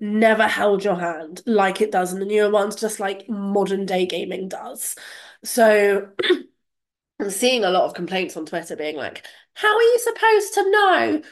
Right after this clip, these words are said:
that you needed a key there if I haven't played the original games?" My response to that is, how do you think the original players knew that?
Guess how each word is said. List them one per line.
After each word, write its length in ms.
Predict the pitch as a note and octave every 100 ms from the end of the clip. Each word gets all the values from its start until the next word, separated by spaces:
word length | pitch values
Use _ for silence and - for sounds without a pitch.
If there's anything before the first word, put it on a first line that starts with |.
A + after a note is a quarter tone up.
| _ -
that 220 | - -
you 260 | E4 F#4+
needed 380 | F#4 F#4 F4+ F#4+
a 40 | F#4
key 500 | - G4+ G4+ F#4+ F4
there 400 | C#4+ C4+ C4+ C#4+ - _
if 160 | D4+ F4
I 60 |
haven't 360 | E4 G4+ G4 -
played 240 | D#4+ F4
the 140 | F4 F4+
original 420 | F4 F4+ E4 E4+
games?" 580 | E4+ C#4+ G#3 D#3 - - _ _ _ _ _ _ _ _ _ _ _ -
My 80 |
response 480 | A#3 A#3 C#4 C#4+ C#4+
to 100 | C#4
that 240 | G3 E3+ E3
is, 400 | E3 E3 G#3+ - - _
how 300 | - - C#4+
do 80 | D4
you 160 | D#4 D#4
think 400 | D#4 D4 C4+ A#3+
the 160 | B3+
original 580 | A#3 A3+ A#3+ A#3 A#3 A#3
players 480 | A#3 A3 G3+ F3+ F#3
knew 320 | G3 G#3 G#3
that? 320 | F#3 D3+ C#3+